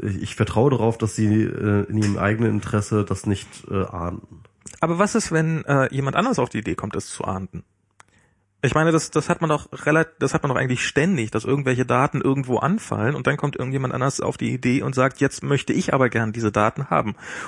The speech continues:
Speaker 2: Und in dem Fall könnte
Speaker 1: Da
Speaker 2: man
Speaker 1: habe ich halt relativ wenig Angst davor, weil, ähm, es tatsächlich nicht strafbar ist in Deutschland, ähm,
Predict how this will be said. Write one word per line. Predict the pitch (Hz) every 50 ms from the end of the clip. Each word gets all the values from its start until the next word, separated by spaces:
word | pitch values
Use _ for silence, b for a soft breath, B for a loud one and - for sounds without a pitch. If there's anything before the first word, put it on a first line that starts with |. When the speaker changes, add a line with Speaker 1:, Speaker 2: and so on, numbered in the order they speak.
| B B
Speaker 2:
Und | 135 123
in | 123 127
dem | 123 131 151 151
Fall | 156 147
könnte | - - 135 117
Speaker 1:
Da | 110
Speaker 2:
man | 117 139
Speaker 1:
habe | 139 151
ich | 151 - 139
halt | 120 - -
relativ | 127 131 131 127 - 123 107 - 107
wenig | 113 135 175 196 190 - -
Angst | - 123 156 170 - - -
davor, | 160 143 - - 143 143 127 123
weil, | 113 117 123 127 131 131 127 - - 110
ähm, | 113 113 113 113 113 110 - -
es | 110 107 - -
tatsächlich | - - 98 - - 123 - - 120 123 - - - -
nicht | - 110 127 123 - - -
strafbar | - - 92 92 98 113 - - 110 107
ist | 104 104 - -
in | 92
Deutschland, | 90 95 95 104 - - - 98 95 101 104 - B B B B B B B B -
ähm, | 98 95 95 95 95 95 95 95 98 98 98 98 113